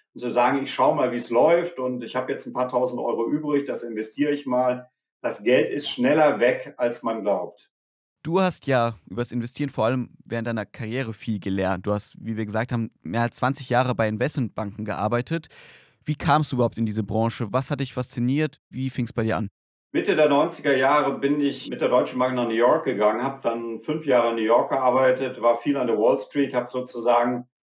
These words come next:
Speaker 1: das Trading von den Besten gelernt, indem ich da mal über die Schulter schauen durfte und mitarbeiten durfte, was sehr viel Spaß gemacht hat, wo ich aber auch sehr viel gelernt habe,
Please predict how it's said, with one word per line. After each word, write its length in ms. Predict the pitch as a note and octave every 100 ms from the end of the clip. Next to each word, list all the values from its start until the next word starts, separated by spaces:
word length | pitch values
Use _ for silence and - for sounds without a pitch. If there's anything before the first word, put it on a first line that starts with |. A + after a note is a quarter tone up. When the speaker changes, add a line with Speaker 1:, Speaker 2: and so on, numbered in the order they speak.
| _
Speaker 1:
das 240 | - -
Trading 640 | - C3+ D3 C#3+ C#3 C#3 -
von 180 | C3+ B2
den 160 | A2
Besten 380 | B2 - - B2
gelernt, 400 | G#2+ G#2+ A2+ B2
indem 360 | A2+ A2+ A#2 A#2+
ich 240 | A#2 -
da 160 | - B2
mal 120 | A#2+
über 120 | A2+
die 80 | A2
Schulter 320 | - C3+ C3+
schauen 380 | B2+ A#2+ B2+ A#2
durfte 400 | A#2+ C3 - B2
und 180 | A2+ G#2
mitarbeiten 600 | B2 B2+ A2+ A#2 A#2 A#2+
durfte, 440 | A#2 B2 - A#2+ A2
was 140 | A2
sehr 100 | A#2+
viel 120 | A#2
Spaß 300 | - - -
gemacht 340 | G#2+ G#2 - D#3+
hat, 220 | D3+ A#2+
wo 80 | B2+
ich 100 | C3
aber 100 | B2
auch 40 |
sehr 160 | B2 -
viel 100 | -
gelernt 420 | D3+ D#3 D3 -
habe, 360 | G#2 B2+ C#3